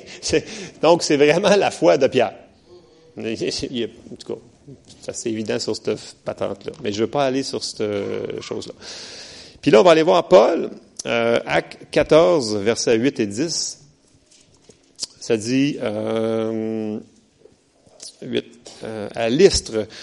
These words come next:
se tenait assis un homme impotent des pieds, boiteux de naissance et qui n'avait jamais marché. » Verset neuf, Il écoutait Paul parler. Et Paul, fixant les regards sur lui et voyant qu'il avait la foi pour être guéri,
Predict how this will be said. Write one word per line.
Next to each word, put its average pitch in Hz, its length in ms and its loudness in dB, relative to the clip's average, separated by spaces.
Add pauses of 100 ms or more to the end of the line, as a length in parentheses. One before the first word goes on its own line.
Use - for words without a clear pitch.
(160)
se - 160 2
tenait 147 420 2
assis 147 400 -2
un 123 200 2
homme 147 320 2
impotent 180 640 4
des 147 180 2
pieds, 160 260 2
boiteux 143 540 4
de 123 240 4
naissance 127 720 -2
et 107 60 -4
qui - 160 -12
n'avait 120 420 -2
jamais 104 400 -2
marché. » 98 440 -8 (300)
Verset 117 280 -4
neuf, 123 300 -2
Il 113 180 0
écoutait 143 400 0
Paul 160 520 2
parler. 117 420 -2 (680)
Et 127 120 4
Paul, 185 280 6
fixant 180 380 -2
les 147 120 4
regards 139 360 0
sur 135 160 -2
lui 131 260 -2
et 120 60 4
voyant 139 320 2
qu'il 131 200 -2
avait 127 220 4
la 113 140 0
foi 170 280 -2
pour 131 200 -2
être 120 180 -2
guéri, 107 480 -4